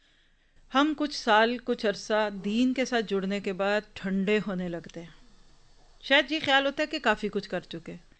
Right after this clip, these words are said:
दूसरी बात है, used to हो गए। तीसरी बात है, अब और भी तो कर लेने, कुछ और लोग भी तो आगे आ जाते हैं ना, हम उन पे rely करते हैं।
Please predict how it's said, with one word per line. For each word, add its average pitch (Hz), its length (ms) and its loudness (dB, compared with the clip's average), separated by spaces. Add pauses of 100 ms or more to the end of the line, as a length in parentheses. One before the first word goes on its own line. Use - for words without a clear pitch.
(240)
दूसरी 262 260 -2
बात 302 200 0
है, 302 80 0
used 233 280 -2
to 214 180 -4
हो 180 100 -6
गए। 170 180 -10 (120)
तीसरी 277 320 -2
बात 294 240 0
है, 311 60 2
अब 247 80 -6
और 247 220 4
भी 247 100 -4
तो 247 140 2
कर 196 220 -2
लेने, 185 380 -4 (220)
कुछ 262 140 -2
और 330 140 4
लोग 311 180 0
भी 285 100 -4
तो 240 100 0
आगे 208 200 2
आ 190 120 2
जाते 185 300 -4
हैं 196 80 -4
ना, 254 80 -4
हम 254 220 0
उन 226 120 0
पे 233 120 -2
rely 190 260 -2
करते 180 280 -8
हैं। 180 100 -12